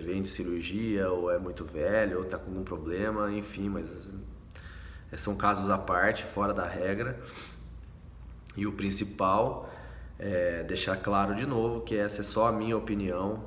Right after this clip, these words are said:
Eu não sou dono da verdade, não pretendo ser dono da verdade. É, só tô compartilhando o conhecimento que eu consegui na minha carreira e as experiências práticas que eu tive. E s-, quem achar que,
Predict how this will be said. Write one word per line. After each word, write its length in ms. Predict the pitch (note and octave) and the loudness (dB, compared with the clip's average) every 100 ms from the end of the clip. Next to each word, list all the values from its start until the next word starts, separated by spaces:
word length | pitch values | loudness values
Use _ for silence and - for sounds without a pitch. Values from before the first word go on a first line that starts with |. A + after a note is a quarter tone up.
| - | -8
Eu 140 | F2+ E2+ | -6 -2
não 220 | G2 G2 | 0 0
sou 260 | - A2 | 0 0
dono 220 | A2+ G#2 G2 | 2 2 2
da 120 | G2 | 2
verdade, 480 | G2 F2 F2+ G#2 G2+ | 2 2 2 2 2
não 140 | G2+ | 0
pretendo 800 | G2 G2+ - F2+ G2+ G#2+ G2 F2 | 0 -4 -2 0 2 0 -2 -4
ser 200 | - F#2+ | -4 -6
dono 220 | F#2 F#2 | -4 -2
da 120 | F2 | -2
verdade. 720 | F2 E2 D2 D#2 F#2 G2+ G2+ G2+ - - - - - - - - - | -2 -2 -2 0 2 0 -2 -4 -8 -12 -14 -14 -14 -14 -12 -12 -10
É, 400 | F#2+ F#2+ D#2 D2+ D2 | -6 -2 0 0 -2
só 140 | F2 | -4
tô 100 | G2+ | -4
compartilhando 1040 | G2 G#2 G#2 G2+ G2 G2 G2+ G2 F#2+ F#2 | -2 2 2 2 2 2 2 2 0 0
o 40 | F2+ | -2
conhecimento 540 | - G2 G2 F2+ G2 F#2+ | -2 0 0 0 -2 -2
que 100 | G2 | -4
eu 100 | F2+ | -4
consegui 500 | - F#2 - F2+ F2+ | -2 -4 -4 -4 -2
na 100 | F2+ | -2
minha 140 | F#2+ | -2
carreira 960 | F#2+ F#2+ F#2+ G#2+ B2+ C#3 C#3 C3 G#2+ F#2 | 0 0 2 2 4 6 6 4 4 2
e 420 | F2+ E2+ D#2+ D2+ D#2+ | 0 -2 0 0 0
as 80 | F#2 | -2
experiências 580 | F#2 F#2+ F#2+ F#2 F#2 | -4 -2 0 0 -2
práticas 500 | - - F#2+ - G2+ | -2 0 0 -2 -6
que 60 | - | -4
eu 60 | G2+ | -4
tive. 600 | - G#2 G#2 A2 A2+ - - - - - - - | -2 -2 0 0 -4 -8 -14 -14 -14 -14 -12 -6
E 280 | G2 F#2+ E2+ | -4 -2 -2
s-, 280 | - - - | -4 -6 -6
quem 180 | G2 G2+ | 0 2
achar 300 | G2 G2+ G2+ | 2 4 2
que, 680 | G2 G2 F2+ F2 E2+ D2 | 2 0 0 -2 -2 -4